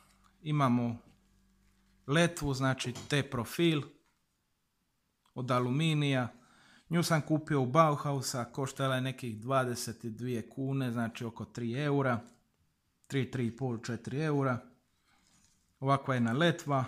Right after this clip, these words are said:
ovo je dva centimetra široka. Mada, iskreno da opet ovo radim, kupio bi veću, znači, širu. E, z-, ovo sam imao od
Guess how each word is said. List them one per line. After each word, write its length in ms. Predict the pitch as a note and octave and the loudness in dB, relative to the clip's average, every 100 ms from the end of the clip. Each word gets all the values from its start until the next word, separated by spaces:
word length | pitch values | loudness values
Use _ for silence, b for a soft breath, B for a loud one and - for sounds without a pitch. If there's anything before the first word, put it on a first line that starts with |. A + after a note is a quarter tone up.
| - | -4
ovo 180 | C3+ C3+ | -2 0
je 60 | B2+ | 0
dva 260 | B2+ C#3+ | 2 2
centimetra 760 | C3 D3 B2+ B2 A2+ A2+ - G#2+ | 4 2 0 0 -2 -2 -6 -8
široka. 580 | - E3+ D#3 D3+ D3 C3+ B B B B B | -2 2 2 4 2 2 B B B B B
Mada, 280 | - D#3 D#3+ | 2 4 6
iskreno 380 | D#3 - D3 C#3+ | 4 4 4 6
da 160 | C#3 C#3 | 6 6
opet 380 | C#3+ C3+ B2 | 4 0 -2
ovo 220 | C#3 C3+ C3 | 0 2 4
radim, 360 | D3 C#3 B2+ | 4 4 2
kupio 400 | A#2+ C3+ C3+ B2 | 0 -2 -2 -2
bi 140 | A2 A#2 | 0 0
veću, 440 | A#2 C#3+ C#3 B2 | 2 2 0 -4
znači, 360 | A2 A2+ - - | -2 -4 -4 -8
širu. 380 | - E3 D#3+ | 2 4 6
E, 60 | D3 - - _ _ _ _ b b b b b b b _ E3 E3 E3 E3 D#3+ D#3 D#3 D3+ | 2 -2 -16 _ _ _ _ b b b b b b b _ 2 6 6 6 6 6 4 2
z-, 160 | E3 - | -2 2
ovo 280 | F#3 F3+ E3+ | 6 8 6
sam 220 | - E3+ | 6 6
imao 260 | E3+ D#3+ | 8 8
od 140 | D3 | 6